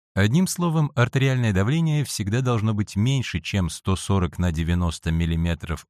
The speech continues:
ртутного столба на фоне терапии. Особое внимание заслуживает гипертония в сочетании с Х Б П,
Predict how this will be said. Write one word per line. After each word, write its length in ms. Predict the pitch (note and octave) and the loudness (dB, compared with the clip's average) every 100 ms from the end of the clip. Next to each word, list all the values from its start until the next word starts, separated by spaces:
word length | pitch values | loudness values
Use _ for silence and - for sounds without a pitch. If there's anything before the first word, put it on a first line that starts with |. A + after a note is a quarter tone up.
| - | -6
ртутного 540 | E2 F2+ D#2 D#2 D#2 | -4 -4 -4 -2 -2
столба 540 | - E2+ F2+ B2 C#3+ - | -2 -2 -2 0 -2 -2
на 200 | F#2 E2 | -2 -2
фоне 340 | - D#2 D#2 | -2 -4 -2
терапии. 560 | F#2 G#2+ - C3+ C2 - _ _ _ _ _ _ | -2 -4 -4 -6 -6 -10 _ _ _ _ _ _
Особое 420 | F2 F#2 E3 E3+ | -2 2 2 4
внимание 420 | E3 D#3 D#3 D3+ A#2+ | 4 4 4 2 2
заслуживает 640 | B2+ C#3 C3 A#2+ B2 - G2+ | 0 0 -2 2 0 -2 -2
гипертония 760 | A2 - F#2 F#2+ F#2 A#2 C3+ | -2 0 0 0 2 2 0
в 60 | B2+ | 0
сочетании 600 | G#2 - D2 F2 E2+ F#2 | -2 -4 -2 0 2 0
с 140 | - | -2
Х 380 | - - E2+ D2 | -8 -6 -2 0
Б 220 | C#2+ E2+ | 0 -2
П, 360 | E2 C#3+ B2+ | -2 -4 -4